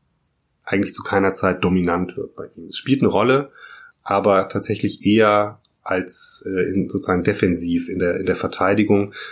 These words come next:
denn Pollock ist natürlich auch, ähm, sehr stark eingebunden in die Antisemitismusstudien des Instituts in den vierziger Jahren und da wird natürlich das Thema Antisemitismus für ihn sehr wichtig, aber das Thema Judentum ist eher so unterschwellig, taucht das immer mal wieder auf.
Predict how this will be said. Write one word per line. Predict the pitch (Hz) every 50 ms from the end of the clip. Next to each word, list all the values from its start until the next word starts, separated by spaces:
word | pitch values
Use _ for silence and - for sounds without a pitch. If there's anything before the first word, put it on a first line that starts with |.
| - - -
denn | 92 92 95 92 90
Pollock | 92 - - 98 95 90 -
ist | 98 - - - -
natürlich | 98 92 - - 98 92 - -
auch, | - - 90 92 90 - - - -
ähm, | 92 90 87 87 87
sehr | - - 92 87
stark | 87 - - 92 87 87 - -
eingebunden | - 92 95 90 - 87 90 - - -
in | 92 85
die | 85 92
Antisemitismusstudien | - 90 87 - 92 87 87 82 - - - - 127 113 104 - - - 104 107 101 101 98 98
des | 95 92 -
Instituts | - 98 - - - - - - - 95 95 -
in | 98 90
den | 92
vierziger | 87 - - 101 90 - - 98 98 92
Jahren | 90 90 85 87 87 90 92 - - - - - - - -
und | - - 95 92 - - -
da | 85 87 95 101 95 92
wird | 95 98 95
natürlich | - 92 - - 95 95 90 - - _ _ _ - - -
das | - - -
Thema | - - 95 95 -
Antisemitismus | - 107 - 117 101 95 87 - - 92 - - 95 90 -
für | - -
ihn | - 92 90
sehr | 85 87 85 82
wichtig, | 92 90 - - 113 - - - - - - - -
aber | 104 95 95
das | 95 95 -
Thema | - 107 98 95
Judentum | 92 85 95 101 107 104 - - 98 98 98 98 95 - _ _ -
ist | - 101 - -
eher | 107 104 95
so | 95 104
unterschwellig, | - 110 113 - 120 - - - 90 90 87 85 82 - - - - - - -
taucht | - - 101 - -
das | 101 -
immer | 98 101 101 95
mal | 92 90 87 90
wieder | 87 - 85 85 87
auf. | 85 80 - - -